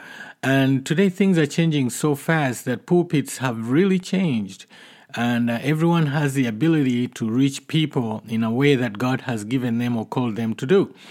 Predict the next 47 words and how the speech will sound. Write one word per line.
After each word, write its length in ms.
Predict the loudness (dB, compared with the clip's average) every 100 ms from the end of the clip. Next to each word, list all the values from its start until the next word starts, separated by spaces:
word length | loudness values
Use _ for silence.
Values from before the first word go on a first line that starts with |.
| -20 -20 -20 _ -6
And 180 | -4 -4
so, 480 | 0 2 4 2 -2
uh, 120 | -4
today 220 | -4 -2
we're 140 | 0 2
gonna 200 | 2 0
talk 240 | 0 0
about 300 | 0 -2 -2
using 460 | 2 2 4 2 0
the 80 | -2
gifts 360 | -2 -4 -2
that 220 | -4 -2
God 220 | 0 -2 -2
has 200 | -6 -4
given 340 | -2 0 0
us 360 | 0 -4 -8 -16 -20 -20 -20 -4
to 120 | 0
reach 360 | 2 2 0 0
the, 280 | 2 2
uh, 220 | 2 -2 -4
or 160 | -6
to 120 | -4
do 160 | 2 4
the 120 | 4
work 200 | 4 2
that 160 | 0 0
he 80 | -2
has 120 | -2
given 320 | -2 0 0
us 180 | -2 -4
to 120 | -8
do. 400 | 0 2 2 -2 -12 -20 -20 -6
Uh, 60 | -2
it 140 | 0
could 200 | 0 2
be 120 | 4
reaching 440 | 4 2 0 -2 -2
people 420 | -2 0 2 2
through 240 | 0 -2
the 120 | -2 0
word 200 | 0 0
of 140 | 0
God 420 | 0 2 0 -2
or 220 | -4 -6
through 220 | -6 -2 0
your 220 | -2 -2
actions. 600 | -6 -4 -2 0 -2